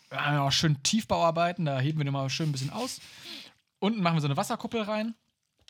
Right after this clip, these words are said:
Und, ähm, naja, unten in dieser Wasserkuppel, da kommt man entweder mit einem Schlauchboot hin oder mit so einem kleinen U-Boot. Ähm, da, ähm, ja, haben wir so eine kleine, ähm, ja, Miniaturwelt von Gießen. Da sieht man das mal von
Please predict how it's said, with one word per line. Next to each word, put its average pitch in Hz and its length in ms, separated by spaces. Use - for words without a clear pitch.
Und, 147 460
ähm, 139 320
naja, 139 320
unten 180 340
in 170 100
dieser 135 160
Wasserkuppel, 196 460
da 143 80
kommt 139 200
man 143 100
entweder 202 320
mit 180 220
einem 196 160
Schlauchboot 170 520
hin 165 140
oder 135 120
mit 127 120
so - 80
einem 127 320
kleinen 131 320
U-Boot. 190 420
Ähm, 151 460
da, 160 800
ähm, 151 420
ja, 139 160
haben 165 140
wir 160 80
so 160 360
eine 156 140
kleine, 156 840
ähm, 147 460
ja, 147 160
Miniaturwelt 160 640
von 151 160
Gießen. 196 260
Da 151 60
sieht 170 160
man 185 100
das 165 140
mal 151 80
von 147 160